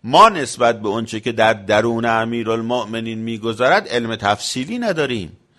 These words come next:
ما نسبت به اونچه که الان در درون ائمه می‌گذرد علم تفصیلی نداریم. همین در عین حال اطاعت از امام صادق را بر خود فرض و واجب می‌دانیم و همینطور هم است.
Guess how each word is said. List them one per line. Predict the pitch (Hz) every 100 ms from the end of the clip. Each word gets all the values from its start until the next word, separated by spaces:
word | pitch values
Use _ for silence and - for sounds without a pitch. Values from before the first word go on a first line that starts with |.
| _ _ _ - _
ما | 107 147 208
نسبت | 170 123 127 120 107
به |
اونچه | 113 113 117
که | 104 110
الان | 110 113
در | 113
درون | 110 107 110 113 113
ائمه | 113 117 107 117 113 113
می‌گذرد | 113 117 110 117 123 147 190
علم | 143 127
تفصیلی | 117 117 - 147 165
نداریم. | 120 110
همین | 165 254 277 254 180
در | 170 165 170 -
عین | 262 285 233
حال | 185 143 180 247 226 - - _ -
اطاعت | 139 135 127 127 - 180 147
از | 123 117 110
امام | 113 120 117 113 117
صادق | - 107 113 117 185 190
را | 202
بر | 156 131 113
خود | - 156 -
فرض | - 131 180 220 220 170 139
و |
واجب | 120 117 113 110 135 120
می‌دانیم | 110 98 95 95 90
و |
همینطور | 87 110 110 90 90
هم | 80 78 _
است. | _